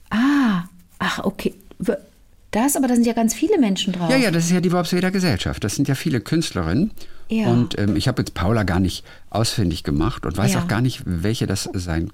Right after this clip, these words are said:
Speaker 2: könnte.
Speaker 1: Aber es sieht sehr modern aus.
Speaker 2: Es ist eben ein sehr modernes Bild, achtziger Jahre. Ne?
Speaker 1: Ich kann nicht gut,
Speaker 2: Und
Speaker 1: ich kann
Speaker 2: so,
Speaker 1: nicht gut
Speaker 2: das ist an so
Speaker 1: haben.
Speaker 2: einer, das ist an so einer roten Wand und davor steht so ein Stuhl.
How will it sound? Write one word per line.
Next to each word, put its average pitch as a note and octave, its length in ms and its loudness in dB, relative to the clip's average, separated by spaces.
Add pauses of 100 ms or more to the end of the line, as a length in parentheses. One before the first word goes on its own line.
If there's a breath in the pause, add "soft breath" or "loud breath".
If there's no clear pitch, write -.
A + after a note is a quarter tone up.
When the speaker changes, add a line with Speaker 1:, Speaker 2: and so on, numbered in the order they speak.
Speaker 2:
könnte. - 960 -2 (180 loud breath)
Speaker 1:
Aber F#3 100 2
es F3+ 120 0
sieht G#3+ 160 0
sehr A3 180 2
modern G#3 400 2
aus. C3+ 400 -4
Speaker 2:
Es E3 140 0
ist G3 120 2
eben G3+ 220 4
ein D#3 140 2
sehr E3+ 120 4
modernes E2 380 2
Bild, - 180 -2
achtziger A#2+ 380 0
Jahre. D#3+ 380 0 (960 soft breath)
Ne? C#3 120 4
Speaker 1:
Ich E3+ 120 0
kann A#3 180 4
nicht C4 180 6
gut, C#4+ 200 4
Speaker 2:
Und C4 40 6
Speaker 1:
ich - 80 2
kann C4 100 6
Speaker 2:
so, B3 40 8
Speaker 1:
nicht B3+ 160 4
gut - 140 -4
Speaker 2:
das B2+ 100 6
ist D3 140 6
an D3 120 8
so C#3 80 8
Speaker 1:
haben. C3+ 100 8
Speaker 2:
einer, - 120 -2
das B2+ 160 2
ist C3+ 140 2
an A#2+ 100 4
so A#2 80 4
einer G#2+ 140 4
roten G2+ 340 0
Wand C3 260 2
und G#2+ 140 0
davor G#2+ 260 0
steht G2+ 200 -2
so - 100 0
ein - 80 -2
Stuhl. - 500 -4